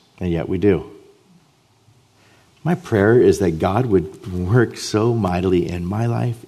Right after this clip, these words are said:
in your life, in all of our lives, that there would be just this willingness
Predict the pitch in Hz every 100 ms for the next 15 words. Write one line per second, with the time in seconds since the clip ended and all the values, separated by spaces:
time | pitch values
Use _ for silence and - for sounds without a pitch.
0 | - 87 85 98 110 107 113 113 - 95
1 | 92 - 104 104 104 101 107 107 - -
2 | - - - - _ _ _ _ _ _
3 | _ _ _ _ _ - 107 135 170 165
4 | 165 131 - 113 - 110 92 104 104 113
5 | 98 90 82